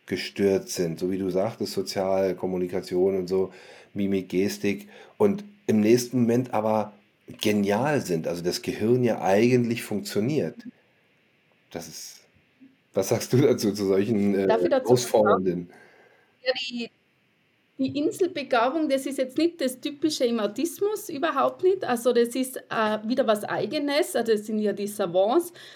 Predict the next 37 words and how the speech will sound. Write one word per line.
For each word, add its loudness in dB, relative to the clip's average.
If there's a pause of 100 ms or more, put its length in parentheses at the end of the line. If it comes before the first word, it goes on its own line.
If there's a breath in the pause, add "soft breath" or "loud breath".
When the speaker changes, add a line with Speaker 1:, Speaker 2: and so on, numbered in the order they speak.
(240 loud breath)
Speaker 2:
haben 2
auch 2
oft 2
Autismus, 0 (320 loud breath)
aber 4
ist -2
eine 2
eigene, 4 (680)
ein -2
eigenes 2
Bild 0
sozusagen. -2
Speaker 1:
Ja. -4 (420 soft breath)
Speaker 2:
Also 0
die -2
sind -2
ja 2
oft -2
in, -4 (260)
wirklich 2
beeinträchtigt 0
und -2
haben 4
diese -2
Inselbegabung, 2
also 0
sie -4
schaffen 0
zwar -2
sonst -2
nicht, 0
ihren 0
Alltag 0
zu -10
bewältigen, 0
aber 0
diese -2